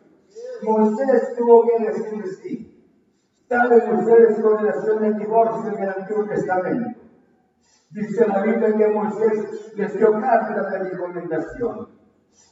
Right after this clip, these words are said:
Pero que al inicio no fue así. Se dio la carta de recomendación, la dio Moisés.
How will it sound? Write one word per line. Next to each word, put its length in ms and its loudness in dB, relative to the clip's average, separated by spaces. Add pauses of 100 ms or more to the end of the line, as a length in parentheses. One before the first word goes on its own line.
(100)
Pero 320 2
que 120 2
al 240 -2
inicio 460 0
no 240 -2
fue 120 -6
así. 540 -8 (520)
Se 240 -2
dio 200 6
la 160 4
carta 460 0
de 100 -4
recomendación, 960 -2
la 160 -2
dio 200 2
Moisés. 600 -8